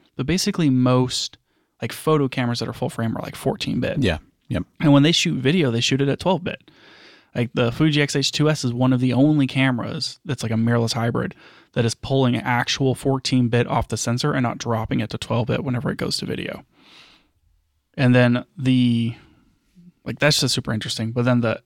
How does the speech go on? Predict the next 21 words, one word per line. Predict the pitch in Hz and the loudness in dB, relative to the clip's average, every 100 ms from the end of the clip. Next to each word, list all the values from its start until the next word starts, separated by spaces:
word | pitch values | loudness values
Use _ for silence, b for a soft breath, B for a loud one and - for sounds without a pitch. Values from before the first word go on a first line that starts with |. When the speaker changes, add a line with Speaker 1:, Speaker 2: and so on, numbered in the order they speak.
| - | -8
Speaker 1:
the | - | -2
Arri | 139 127 117 | 2 2 2
thirty-five | - 170 175 120 - - - - _ _ _ | 2 4 4 0 -6 -6 -8 -12 _ _ _
has | - 113 | -6 -4
an | 110 - | -4 -6
eighteen | - 175 - - - | -4 -4 -6 -8 -8
bit | - - | -10 -8
sensor | - - - | -6 -6 -6
readout, | - - - - _ b b b b | -8 -8 -8 -10 _ b b b b
which | 139 123 | -4 -2
is | 117 113 113 _ - | 0 -2 -6 _ 0
nuts. | 131 120 - - - | 2 2 -2 -12 -4
And | 139 | -2
so, | 143 131 | 2 2
like, | 117 - - _ - | 0 -4 -14 _ -2
even | 160 156 143 | 2 4 4
the | 127 | 4
Red's | 139 143 135 | 4 2 2
over | 127 | 0
here | 120 120 | 0 -2
claiming | - 120 117 110 | 0 0 0 0